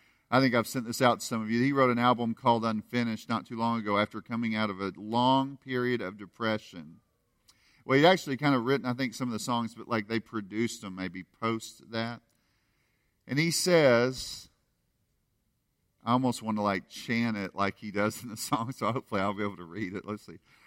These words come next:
Uh, "'Cause I get so overcome with anxiety, there's an enemy living inside of me, like a mocker yelling out lies to me, and I don't feel brave,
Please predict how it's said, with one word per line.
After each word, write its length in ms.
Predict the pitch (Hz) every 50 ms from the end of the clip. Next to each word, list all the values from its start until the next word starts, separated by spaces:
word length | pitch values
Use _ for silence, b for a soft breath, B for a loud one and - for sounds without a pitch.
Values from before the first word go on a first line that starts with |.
| b b b
Uh, 280 | b 131 127 120 104 90 - _ _ _ _ _ _ _
"'Cause 140 | - 180 175
I 100 | 190 175
get 240 | 170 165 180 180 151
so 220 | - - 180 165
overcome 600 | 151 151 156 139 143 139 - - - 160 156 156 156
with 160 | 143 127 113
anxiety, 920 | 131 131 123 120 107 117 117 117 120 117 110 104 95 95 92 87 90 101 104 _ _ _ _ _ _ _
there's 280 | _ - 135 143 139 139
an 140 | 139 131 131
enemy 340 | - 147 147 160 160 147 139
living 340 | 131 135 135 127 135 127
inside 460 | 120 113 113 - - 131 123 123 123 113
of 140 | 101 87 90
me, 240 | 92 85 82 - - - _ _ _ _ _ _ _ _ _ _ -
like 280 | 120 131 139 147 143 -
a 120 | 139 127
mocker 540 | 123 123 127 131 143 160 165 - - 120 110
yelling 520 | 107 113 123 131 135 131 127 117 113 110 - _ -
out 260 | 104 127 127 117 - _ _ _ _ -
lies 480 | 113 113 117 120 131 131 131 - - -
to 140 | - 113
me, 380 | 101 92 90 87 82 82 87 98 _ _ _ _ _ _ _ _ _
and 160 | - 110 117 120
I 120 | 120 131 135
don't 240 | 147 143 - -
feel 200 | - 123 123 117
brave, 480 | 107 98 107 104 104 107 104 107 107 98